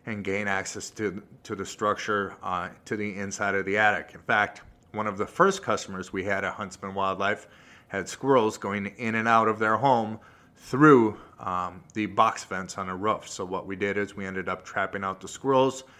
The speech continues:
Once we had confirmed that all squirrels had left the, uh, the structure, we ended up installing guards over those box vents to prevent that from happening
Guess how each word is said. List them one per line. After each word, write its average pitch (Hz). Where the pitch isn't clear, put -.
Once 104
we 113
had 98
confirmed 110
that 95
all 117
squirrels 117
had 110
left 110
the, 120
uh, 101
the 104
structure, 165
we 113
ended 104
up 104
installing 101
guards 110
over 113
those 101
box 113
vents 92
to -
prevent 98
that 95
from 98
happening 92